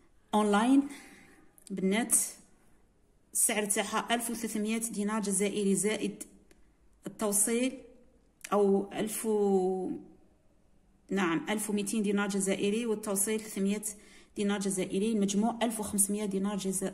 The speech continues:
جزائري للاسوار. حنا رانا في المدن هنا الصغرى، نعرف بلي ما راحش يجيب لنا هذا ال-، المبلغ. هنا راح نطلبوا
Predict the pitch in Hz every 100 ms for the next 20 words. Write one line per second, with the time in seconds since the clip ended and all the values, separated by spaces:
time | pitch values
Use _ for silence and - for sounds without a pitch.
0 | - 180 196 202 202 220 214 202 - 175
1 | 160 170 - - _ _ - _ - -
2 | - - - - - - 254 247 233 226
3 | 226 214 202 208 208 202 202 208 190 226
4 | 226 202 202 196 202 196 196 - 190 180
5 | 185 185 180 180 170 175 165 170 175 170
6 | 226 - - - - - - - - 196
7 | 233 254 220 220 220 208 220 196 226 247